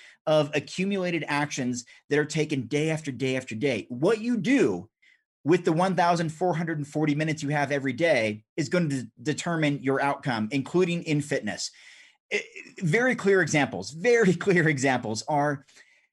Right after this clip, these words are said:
when I was a endurance runner. You know, I had a very low body weight. I was,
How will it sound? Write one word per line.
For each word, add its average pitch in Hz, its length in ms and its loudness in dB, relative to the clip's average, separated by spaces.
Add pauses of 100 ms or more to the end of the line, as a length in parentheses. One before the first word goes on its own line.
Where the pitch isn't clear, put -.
(140)
when 170 220 0
I 165 180 2
was 156 560 2
a 139 460 2
endurance 147 480 2
runner. 95 260 -2
You 123 80 -2
know, 120 100 2
I 135 120 2
had 131 120 0
a 107 80 -2
very 127 260 0
low 117 160 -2
body 151 340 0
weight. 143 200 2
I 123 60 0
was, 107 260 -8